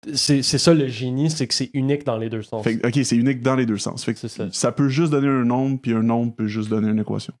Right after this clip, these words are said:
Speaker 1: Exact.
Speaker 2: Ben oui, ça a du sens, parce que, ben, c'est, c'est clair que c'est dans les deux sens, dans le fond, parce
Speaker 1: C'est
Speaker 2: que
Speaker 1: ça. Ben, c'est de la, c'est à cause du théorème des nombres premiers.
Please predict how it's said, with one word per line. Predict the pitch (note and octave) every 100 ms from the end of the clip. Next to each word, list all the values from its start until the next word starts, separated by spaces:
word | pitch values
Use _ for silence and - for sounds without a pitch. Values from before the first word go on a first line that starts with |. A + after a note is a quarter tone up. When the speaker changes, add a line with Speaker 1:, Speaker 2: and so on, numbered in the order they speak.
| _ -
Speaker 1:
Exact. | A#2+ A2+ G2+ - _ _ _
Speaker 2:
Ben | B2+
oui, | B2
ça | A2+
a |
du | G#2+
sens, | - A#2 G#2+
parce | G#2+ - -
que, | _ _ _ _ _ _ _
ben, | A#2 A2
c'est, | A2+
c'est | A2 A2
clair | G#2+
que | A#2+
c'est | A#2+
dans |
les | A#2
deux | A2
sens, | G#2+ A#2
dans | A2+
le |
fond, | G#2+ B2 B2
parce | A2
Speaker 1:
C'est | A#2
Speaker 2:
que | G#2+
Speaker 1:
ça. | G#2+ G#2+
Ben, | B2+ C#3
c'est | C#3+
de |
la, | C#3 C#3
c'est | - D#3
à | C3+
cause | E3 D#3+ D#3 -
du | -
théorème | C3 A#2+ B2+
des | B2
nombres | A#2 G#2+
premiers. | - G#2 G#2 G2+